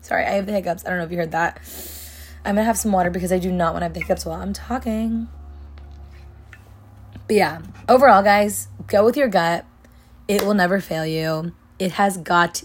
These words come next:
your back. And now let's move on to my third golden rule, which is put yourself first. I feel like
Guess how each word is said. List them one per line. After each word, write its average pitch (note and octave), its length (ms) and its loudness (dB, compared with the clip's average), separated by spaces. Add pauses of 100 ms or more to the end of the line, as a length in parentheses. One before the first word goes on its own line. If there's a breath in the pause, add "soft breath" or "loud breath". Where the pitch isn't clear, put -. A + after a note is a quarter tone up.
your D3+ 400 -8
back. - 500 -10 (480 loud breath)
And A#3 480 6
now B3+ 320 6
let's F4 220 2
move B3 160 4
on F#3 360 2
to G3+ 260 -2
my F#3 400 2
third A3 640 4
golden F3+ 340 -2
rule, E3 320 -6 (400 loud breath)
which B3 280 0
is A3+ 440 8 (360)
put D4 120 0
yourself D4+ 280 4
first. A3+ 440 2 (1040)
I G3+ 400 6
feel A3+ 260 4
like C4+ 240 8